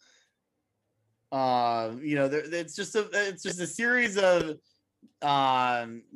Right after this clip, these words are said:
Donald and Daisy are hiding in various ways. Like, one of them is, um, Daisy hides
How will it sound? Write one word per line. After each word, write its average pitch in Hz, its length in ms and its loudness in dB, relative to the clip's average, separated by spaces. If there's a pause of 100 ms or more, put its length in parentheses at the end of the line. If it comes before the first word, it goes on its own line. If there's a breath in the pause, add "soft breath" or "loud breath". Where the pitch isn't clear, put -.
Donald 165 420 0
and 143 100 -6
Daisy 147 360 0
are 127 80 -6
hiding 151 500 0
in 139 120 -4
various 127 560 -6
ways. 117 640 -4
Like, 117 180 -10
one 123 180 -6
of 123 80 -8
them 120 200 -8
is, 117 320 -12
um, 113 320 -6
Daisy 117 260 -8
hides 117 420 -6